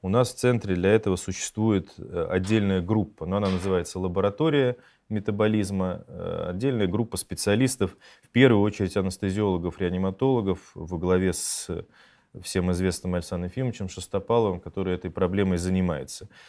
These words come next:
Здесь известные технологии, известные алгоритмы, просто это нужно грамотно и вовремя применять. А в отношении миопатии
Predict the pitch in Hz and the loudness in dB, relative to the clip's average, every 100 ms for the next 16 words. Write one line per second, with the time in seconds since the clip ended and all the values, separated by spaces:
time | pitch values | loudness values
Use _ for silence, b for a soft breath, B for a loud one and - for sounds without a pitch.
0 | B - 110 135 127 117 123 117 - 92 | B -2 2 2 2 4 6 6 4 -2
1 | 90 98 110 123 156 135 113 101 101 104 | -4 -6 -2 0 0 0 0 0 0 0
2 | - 95 92 95 117 147 104 - 107 - | 0 -2 0 2 2 2 -4 -4 -4 -4
3 | 101 90 104 98 98 95 92 b b b | -8 -4 -4 -4 -2 -4 -4 b b b
4 | - 90 - 127 131 - 104 90 95 107 | -12 -2 6 6 6 0 -2 -2 -2 0
5 | 110 107 101 95 90 - 101 98 92 78 | 0 0 0 0 -2 -4 0 2 2 0
6 | - - B B B B - 90 92 92 | -6 -16 B B B B -2 4 6 8
7 | 92 87 98 107 - 120 110 120 156 127 | 6 4 0 -2 2 2 4 4 4 6
8 | 110 101 - 104 92 87 87 73 | 4 2 0 2 2 2 0 -4